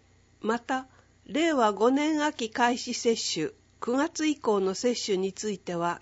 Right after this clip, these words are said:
決まり次第、市ウェブサイトなどでお知らせします。お問い合わせは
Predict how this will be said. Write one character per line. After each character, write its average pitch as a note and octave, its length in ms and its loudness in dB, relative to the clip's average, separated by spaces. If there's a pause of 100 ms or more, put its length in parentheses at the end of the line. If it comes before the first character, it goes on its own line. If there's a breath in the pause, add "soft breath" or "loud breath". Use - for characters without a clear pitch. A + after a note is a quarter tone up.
決 B3+ 120 -2
ま D4 140 2
り D4 120 0
次 C#4 200 -2
第、 F#3 280 0 (240 loud breath)
市 D4+ 280 2
ウ C4 80 2
ェ C#4+ 160 0
ブ D4 100 -2
サ C4+ 240 2
イ B3+ 80 -2
ト G#3 140 0
な G#3 180 2
ど F#3 100 -2
で F#3 240 0
お F#3 80 -6
知 G3 180 -4
ら G3 120 -4
せ G3 180 -6
し F#3+ 160 -6
ま F#3 140 -2
す。 - 240 -14 (1300 soft breath)
お B3 100 0
問 D#4+ 240 2
い D#4 60 2
合 D#4 80 4
わ C#4 120 2
せ C4+ 140 -2
は A#3+ 300 4